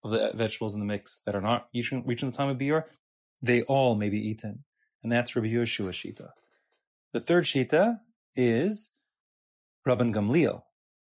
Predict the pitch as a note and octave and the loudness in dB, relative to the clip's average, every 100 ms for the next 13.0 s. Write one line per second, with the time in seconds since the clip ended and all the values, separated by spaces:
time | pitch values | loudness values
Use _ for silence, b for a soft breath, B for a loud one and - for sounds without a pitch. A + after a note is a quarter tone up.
0 | - A2+ G#2 A#2 E3 D#3+ - A2+ D3+ A2+ | -8 -6 -2 0 2 2 4 2 2 0
1 | A#2 B2 - _ C3 A#2 G#2+ B2+ C3+ G#2 | -4 -4 -6 _ -2 0 0 2 2 0
2 | G2+ C3+ G3+ _ _ _ _ - F3 F3+ | -2 -4 -6 _ _ _ _ 0 4 6
3 | F3+ - - - D3 D3 C3+ C3 C3+ C3+ | 4 0 -6 0 2 4 2 0 0 0
4 | A#2+ G#2+ F#2 - C#3+ C3+ C3+ C3 - _ | 0 -2 -4 0 2 2 0 -2 -6 _
5 | - A#2 A2 B2 B2 A#2+ A#2 A#2 _ - | -4 0 2 4 4 2 0 -4 _ -4
6 | A#2 A2+ G#2+ A2 A2 F#2+ F#2+ F2+ - - | 0 2 0 -2 -4 -4 -2 -4 -6 -16
7 | - b b b _ F3 E3+ C#3 C#3+ C3+ | -20 b b b _ 0 0 0 0 0
8 | A2 - A2 B2+ A#2 F#2+ - C3 C#3+ D3 | -2 -6 -2 -2 -2 -6 0 2 2 0
9 | D3 b - B2 A2 C#3 C#3 B2+ A2+ A2 | -6 b -8 -6 0 2 2 0 -2 0
10 | A#2 G#2+ G#2 D#3+ D3+ C#3+ C3+ C3+ C3+ C3+ | 0 0 0 -2 0 -2 0 2 4 4
11 | C3+ B2+ A2 - G#2 A2 G#2 G2 D3 C#3+ | 4 0 -4 -4 -4 -4 -4 -4 -2 0
12 | B2 B2 - C#3 C#3 B2 C3 C3 C3+ | -2 -2 2 2 2 0 0 0 0